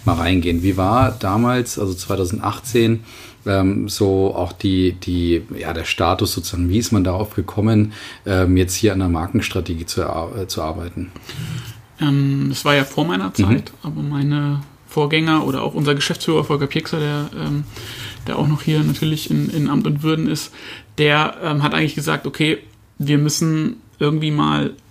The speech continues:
Speaker 2: unsere Stadionauslastung nach oben bringen. Also es war also wirklich ein, ähm, rein das Thema oder primär das Thema Stadionauslastung und die Bekanntheit nach oben zu bringen,
Speaker 1: Mhm.
Speaker 2: weil man halt eigentlich dafür, dass man zweite Bundesliga spielt, ähm,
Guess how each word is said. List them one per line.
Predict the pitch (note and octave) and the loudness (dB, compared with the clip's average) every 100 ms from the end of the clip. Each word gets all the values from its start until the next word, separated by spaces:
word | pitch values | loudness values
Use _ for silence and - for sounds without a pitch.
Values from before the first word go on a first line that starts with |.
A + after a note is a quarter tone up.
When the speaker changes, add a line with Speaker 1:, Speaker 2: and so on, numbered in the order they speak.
| - - | -16 -4
Speaker 2:
unsere | - C#3+ | 0 0
Stadionauslastung | C3+ D3+ C#3+ C#3+ B2+ C#3 B2+ B2+ - C#3 | 0 2 2 2 0 -4 -6 -6 -2 -2
nach | C3+ | -2
oben | C#3+ C#3 | -4 -2
bringen. | C#3 C3+ | -2 0
Also | C3+ | 0
es | C#3 | -2
war | D3 | 0
also | D3 C#3+ C#3+ | 0 2 2
wirklich | D#3 D#3 D3+ - | 0 0 -4 0
ein, | D3 D3 - - - - | 2 2 0 -4 -16 -14
ähm, | - - - - - - - | -10 -8 -8 -10 -12 -16 -10
rein | D3+ C3 D#3+ D#3+ | -2 2 2 2
das | D3 - | -2 -4
Thema | - D3 D3 C#3+ C#3 - D#3+ | -2 2 4 2 0 -4 -12
oder | - - - - - - | -12 -14 -18 -20 -20 -4
primär | E3 F3 E3 | 2 4 4
das | D3 - | 2 0
Thema | D#3 C#3+ | 0 0
Stadionauslastung | C#3 D3 D3+ E3 D3 - D#3+ D#3 - E3 E3+ - - | 0 0 2 0 -4 -4 -6 -6 -4 -4 -6 -12 -6
und | - C3+ | -2 0
die | |
Bekanntheit | C3+ C#3 - D3+ D3+ C3+ | 0 0 0 0 0 0
nach | C3+ | 0
oben | C#3 D3 | 0 0
zu | - D#3 | -2 -6
bringen, | E3 D#3 B2 E2+ E2 | -4 0 2 4 2
Speaker 1:
Mhm. | - | -2
Speaker 2:
weil | C#3+ C3 | -2 2
man | C#3+ C#3 | 4 4
halt | C3 | 2
eigentlich | - D3 C#3+ | 0 -2 -2
dafür, | A#2+ D3+ D#3 | -2 -2 -2
dass | D3 D3 | -2 -2
man | C#3 | -4
zweite | B2+ C3+ C#3 | -4 -4 -2
Bundesliga | C#3 D#3+ E3 - E3 E3 D#3 D#3 D#3 - - - | -2 -2 -4 -6 -4 -2 -2 -2 -4 -14 -16 -6
spielt, | - - D3+ D#3+ E3 D#3+ - D3 | -4 -2 0 2 2 0 -4 -2
ähm, | D3 C#3 C#3 | 2 2 0